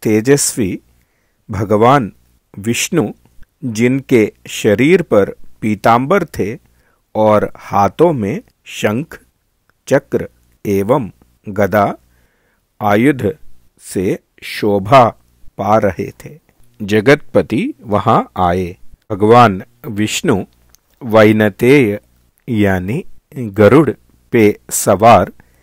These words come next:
इस भांति दिख रहे थे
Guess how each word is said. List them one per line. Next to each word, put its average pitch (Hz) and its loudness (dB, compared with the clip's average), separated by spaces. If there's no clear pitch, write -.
इस - 0
भांति 113 0
दिख 120 0
रहे 101 4
थे 147 -2